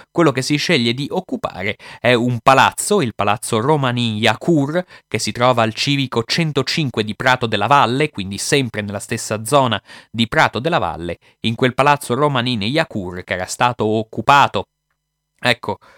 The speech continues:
eh, poteva essere agibile, insomma, e fruibile in qualche modo dall'esercito nazista grazie alla requisizione del palazzo che era stata effettuato.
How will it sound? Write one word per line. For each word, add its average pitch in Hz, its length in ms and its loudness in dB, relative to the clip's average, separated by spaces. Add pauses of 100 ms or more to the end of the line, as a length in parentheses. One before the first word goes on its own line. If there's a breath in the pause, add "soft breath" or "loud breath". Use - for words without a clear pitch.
(140 soft breath)
eh, 104 400 -8 (140)
poteva 127 320 0
essere 120 400 -2
agibile, 123 600 0
insomma, 110 420 -2
e 107 60 0
fruibile 120 600 0
in 104 80 -8
qualche 107 260 -4
modo 127 260 0
dall'esercito 117 600 -2
nazista 110 560 -2
grazie 120 360 0
alla 117 160 2
requisizione 123 960 0
del 104 180 -4
palazzo 117 460 0
che 101 120 -10
era 107 100 -2
stata 123 320 -2
effettuato. 127 720 -2